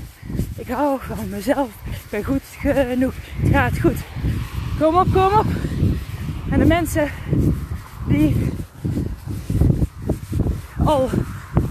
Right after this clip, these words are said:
aan het rennen waren, hou vol, hè.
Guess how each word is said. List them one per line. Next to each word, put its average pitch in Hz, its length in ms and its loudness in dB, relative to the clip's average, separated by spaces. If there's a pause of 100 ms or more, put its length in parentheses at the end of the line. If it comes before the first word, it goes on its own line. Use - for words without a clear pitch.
(140)
aan 277 160 4
het 302 100 2
rennen 311 240 4
waren, 320 440 4 (760)
hou 320 180 6
vol, 349 240 4
hè. 285 160 4